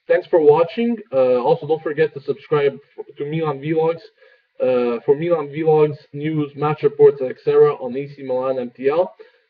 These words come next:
And if you haven't yet, please follow me on Twitter and, uh, like me on Facebook for more Milan news and, uh, match reports, et cetera. This has been A C Milan M T L here signing off,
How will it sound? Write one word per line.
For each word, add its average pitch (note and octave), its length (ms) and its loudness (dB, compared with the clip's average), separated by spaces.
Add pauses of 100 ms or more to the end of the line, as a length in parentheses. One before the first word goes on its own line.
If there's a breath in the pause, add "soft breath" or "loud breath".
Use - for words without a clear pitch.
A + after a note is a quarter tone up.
And B2 140 -8
if A#2+ 160 -12
you D3 80 4
haven't D#3 260 -2
yet, D#3+ 240 2
please C3 260 -8
follow D3 220 8
me D3 140 0
on C3+ 160 2
Twitter F3 420 -4 (100)
and, B2 320 -6
uh, A#2+ 80 -2
like C#3 280 -2
me C#3+ 100 -2
on B2+ 140 -4
Facebook C#3 460 -2 (500 soft breath)
for C3+ 120 4
more D#3 440 6
Milan D3 400 -2
news C3 340 -8 (100)
and, A#2+ 320 -6
uh, A2+ 540 -4
match D#3+ 260 -6
reports, B2 460 -2 (420)
et G#2 100 -4 (100)
cetera. A2+ 420 2 (560)
This D#3 140 0
has D#3+ 160 0
been E3 180 2
A F3 140 -4
C - 160 -16
Milan F3 340 2
M E3 120 -2
T F3 120 0
L F#3 140 6
here D3+ 140 2 (120)
signing F#3 300 2
off, D3 260 0